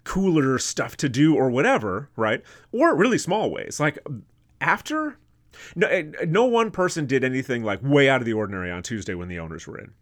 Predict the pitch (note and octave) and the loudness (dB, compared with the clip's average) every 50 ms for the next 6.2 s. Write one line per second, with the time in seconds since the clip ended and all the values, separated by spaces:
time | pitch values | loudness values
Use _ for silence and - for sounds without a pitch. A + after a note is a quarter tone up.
0 | _ _ - C#3+ D3+ D#3+ F3+ E3+ F#3 E3+ D#3+ C#3 C3 A2+ - G#2 G#2 A#2 A#2 A#2+ | _ _ -4 0 2 4 4 6 6 4 6 4 2 0 -2 -6 -8 -6 -4 -4
1 | B2 F#2+ F#2+ G2+ A2 A2+ A2 F#2+ - - D#2+ - - _ - - - - - A#3 | -2 -2 -2 -2 -4 -6 -8 -10 -14 -14 -16 -20 -20 _ -20 -20 -16 -2 0 2
2 | C4 C#4 C4 A3+ G#3 B3 B3+ C4+ A3+ F3 D#3+ D3+ C3 D3 D3 C#3+ C3 C#3+ C3 A2 | 2 4 2 2 2 2 4 6 8 8 8 8 6 4 2 2 2 -2 -2 0
3 | A2 E3 E3 E3 D#3 D3 C#3+ B2 C3 A#2+ A#2+ C3 A#2 C3 C#3+ B2 A#2 A2 F#2+ F2 | 0 0 2 4 4 4 4 4 4 0 0 0 0 -2 -2 0 0 -2 -2 -4
4 | E2 F2 C#3 - - - - - - - - _ _ _ - E2+ F2+ G2 F2+ F2+ | -4 -6 -8 -10 -14 -20 -20 -20 -20 -20 -20 _ _ _ -12 -8 -4 -2 0 0
5 | F#2 F#2+ G#2 A2+ B2+ D#3 E3 - - C3+ C3 E3+ G3 G#3+ C#3+ - - - - A#2 | 0 0 0 0 -2 -4 -8 -12 -4 2 2 4 4 4 0 -2 -6 -2 0 2
6 | A#2+ - - | 2 2 0